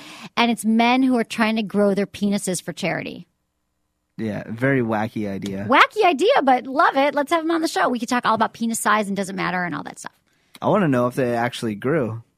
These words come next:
Speaker 1: I do too. It's been
Speaker 2: Mm-hmm.
Speaker 1: four years. Did they grow? Did they not? We'll
Speaker 2: What
Speaker 1: find
Speaker 2: happened?
Speaker 1: out. We
Speaker 2: Cool.
Speaker 1: will find out on Free Friday. So what's up with you?
Speaker 2: Going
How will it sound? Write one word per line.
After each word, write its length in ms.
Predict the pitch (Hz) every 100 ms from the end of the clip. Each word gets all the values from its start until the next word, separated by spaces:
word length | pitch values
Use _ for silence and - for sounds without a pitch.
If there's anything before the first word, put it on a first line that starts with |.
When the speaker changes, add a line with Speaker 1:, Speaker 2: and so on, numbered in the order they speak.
| _ _ _ 233
Speaker 1:
I 100 | 240
do 120 | 247
too. 120 | 415 679 659 175 - -
It's 160 | 131
been 120 | 254 269
Speaker 2:
Mm-hmm. 40 |
Speaker 1:
four 140 | 311
years. 420 | 330 453 330 190 -
Did 160 | 220
they 120 | 226
grow? 260 | 214 226 233
Did 120 | 196
they 100 | 180
not? 320 | 175 190 190 - _ _ _ _ -
We'll 100 | -
Speaker 2:
What 60 | 180
Speaker 1:
find 200 | 113 -
Speaker 2:
happened? 80 |
Speaker 1:
out. 80 | - - _ -
We 80 |
Speaker 2:
Cool. 120 | 359 339
Speaker 1:
will 100 | 247
find 280 | 233 226
out 120 | 208 185
on 120 | 175
Free 160 | 180
Friday. 380 | 160 - - - - - - -
So 140 | 240
what's 300 | 220 302 381 -
up 200 | 277 294 -
with 260 | 220 254 196
you? 300 | 220 180 - - - - - - _ _ _ _
Speaker 2:
Going 600 | - 143 160 170 175 180